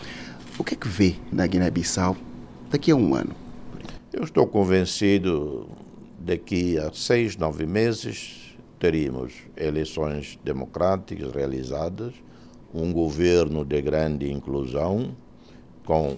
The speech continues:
Speaker 2: um presidente da República que será um mediador, um conciliador, e não alguém que procura dificultar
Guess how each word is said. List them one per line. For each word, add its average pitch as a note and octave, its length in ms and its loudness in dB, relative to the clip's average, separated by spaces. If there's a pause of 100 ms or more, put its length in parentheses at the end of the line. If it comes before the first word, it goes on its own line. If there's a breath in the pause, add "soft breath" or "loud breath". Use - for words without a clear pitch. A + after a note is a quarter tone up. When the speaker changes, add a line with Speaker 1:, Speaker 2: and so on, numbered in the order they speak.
(140)
Speaker 2:
um G#2 240 2
presidente D2+ 1120 0
da A#1+ 180 -2
República C#2 1000 -2 (580 loud breath)
que D2 380 0
será D2 680 0 (460 loud breath)
um D2 380 -4 (160)
mediador, F2 800 4 (760 loud breath)
um D#2+ 300 0
conciliador, D#2 1080 0 (640 loud breath)
e D2+ 160 -4
não E2 640 0 (100)
alguém D2+ 640 -2
que C#2+ 180 -4
procura D2 600 -2
dificultar D2 1040 -2